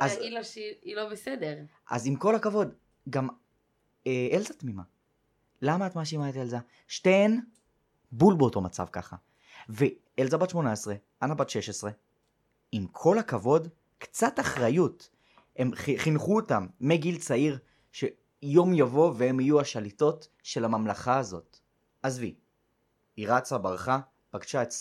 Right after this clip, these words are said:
Speaker 1: אה, כריסטוף, אולף וסוון. היא ידעה כבר מה הסכנות אצל אלזה. אל תשכחי, היה סצנה של מרדף שכמעט הם מתו. ואנה, "לא,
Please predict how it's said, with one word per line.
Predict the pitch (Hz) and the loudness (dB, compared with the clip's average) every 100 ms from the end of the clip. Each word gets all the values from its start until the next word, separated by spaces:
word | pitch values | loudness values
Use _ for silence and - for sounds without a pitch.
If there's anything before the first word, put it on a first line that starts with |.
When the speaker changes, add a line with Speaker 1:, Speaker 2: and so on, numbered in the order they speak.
| - | -8
Speaker 1:
אה, | 104 95 92 | -8 -6 -8
כריסטוף, | 90 143 147 151 156 | -6 -6 -4 -4 0
אולף | 135 120 | 0 0
וסוון. | 98 - 95 87 90 _ - | -6 -10 -10 -10 -14 _ -4
היא | 196 180 | 2 4
ידעה | - - 165 185 | 4 2 4 2
כבר | 170 143 123 110 | 2 4 4 4
מה | 127 143 131 117 117 | 4 4 4 0 0
הסכנות | 110 - - - 117 123 147 151 - - - | 0 -2 -6 -6 -4 -2 2 0 -2 -10 -10
אצל | 117 123 110 | -6 -2 0
אלזה. | 104 104 113 127 _ _ _ _ _ _ - | 0 -2 -4 -4 _ _ _ _ _ _ 0
אל | 180 | 0
תשכחי, | - 160 151 180 | -2 -8 -6 -2
היה | 110 139 | 0 0
סצנה | 151 - 165 175 170 - | 0 -2 0 2 0 -2
של | - 113 | -4 -2
מרדף | 110 113 156 131 - | -2 2 4 4 -2
שכמעט | - - 185 196 | -10 -2 0 2
הם | 127 | 0
מתו. | 139 160 101 - _ _ _ _ _ _ _ _ - | -2 -2 -8 -12 _ _ _ _ _ _ _ _ -6
ואנה, | 117 180 196 | 0 2 2
"לא, | 190 | 4